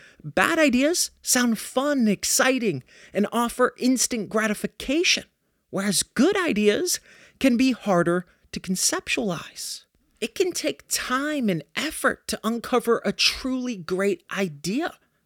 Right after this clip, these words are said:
but the payoff is often worth it. So,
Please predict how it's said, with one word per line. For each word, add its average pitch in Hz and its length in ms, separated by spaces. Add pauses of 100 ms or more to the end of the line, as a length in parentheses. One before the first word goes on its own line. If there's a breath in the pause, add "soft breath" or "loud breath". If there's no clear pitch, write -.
(140)
but 311 280 (380)
the 180 120
payoff 311 760 (400 soft breath)
is 220 200 (140)
often 175 680 (160)
worth 175 520
it. - 140 (580)
So, - 300